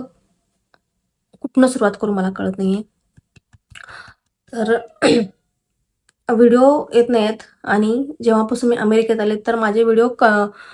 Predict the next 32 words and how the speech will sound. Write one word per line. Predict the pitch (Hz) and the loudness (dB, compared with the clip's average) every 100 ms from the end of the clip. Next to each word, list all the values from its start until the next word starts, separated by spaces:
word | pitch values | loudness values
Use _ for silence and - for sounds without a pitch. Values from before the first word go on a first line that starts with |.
| - _ | -20 _
कंटिन्यू | - 254 285 311 247 | 0 2 2 2 2
नाहीत | 175 - - | 0 -4 -2
किंवा | 220 | 0
डिलिव्हरीनंतर | 226 240 247 254 240 240 | 2 4 4 4 2 0
माझे | 233 226 | 0 0
व्हिडिओ | 226 226 | 0 0
कं-, | 226 214 - _ - | -2 -4 -8 _ -8
म्हणजे | 226 226 | -2 0
असे | 226 220 - - _ - - _ _ _ _ - | 0 0 -2 -12 _ -20 -20 _ _ _ _ -4
रेग्युलर | 240 240 240 254 | 4 4 6 4
येतात | 233 226 | 4 2
असे | 214 220 | 0 -2
नाहीत. | 196 190 - - _ | -2 -4 -8 -20 _
अं, | 165 190 | -6 -2
चार | 220 208 | 0 0
पाच | 208 208 | 0 -2
दिवसांचं | 208 208 208 | -2 -2 -2
अंतर | 196 190 196 196 208 | 0 -2 -4 -6 -4
किंवा | 214 208 202 202 - - - - _ _ 214 | -4 -4 -4 -8 -20 -20 -20 -20 _ _ 2
आठ | 214 | 2
दिवसांचं | 208 214 202 196 | 2 -2 -4 -2
अंतर | 190 190 196 - | -2 -2 -6 -6
असं | 196 220 | -6 -4
करून | 214 214 208 | -2 0 0
यायला | 202 185 | 0 -2
लागले | 185 | 0
आणि | 190 202 208 214 - _ _ _ _ _ _ - | -2 -2 -4 -6 -12 _ _ _ _ _ _ -2
असं | 226 277 262 | 0 2 2
नाही | 233 240 | 2 2
झालं | 226 180 | 0 -2
पाहिजे, | 185 180 - _ _ _ - | -4 -8 -12 _ _ _ -6
कारण | 226 208 214 226 | -2 0 0 -4